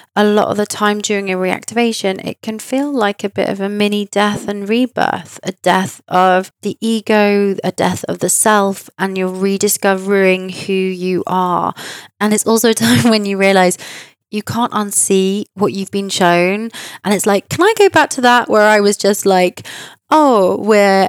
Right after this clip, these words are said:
everything was just one way? And sometimes <laughs> it can feel like that. It's like, oh, do I wanna go back to what it was before?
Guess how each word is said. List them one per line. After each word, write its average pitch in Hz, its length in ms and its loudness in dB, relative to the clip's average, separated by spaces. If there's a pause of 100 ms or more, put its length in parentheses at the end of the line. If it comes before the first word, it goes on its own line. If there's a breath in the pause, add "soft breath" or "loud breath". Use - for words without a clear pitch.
everything 233 480 0
was 214 120 0
just 214 240 -4
one 202 260 2
way? 190 460 2
And 202 260 -4
sometimes 202 680 -2
<laughs> - 20 0
it 185 100 -4
can - 300 2
feel - 400 0
like 185 220 0
that. 185 120 -2
It's - 100 -6
like, 180 180 -2 (480 loud breath)
oh, 180 420 0
do 190 120 4
I 190 120 4
wanna 190 260 0
go 240 160 0
back 208 380 -6
to 202 120 -4
what 185 180 2
it - 100 -4
was 180 160 0
before? 175 540 -2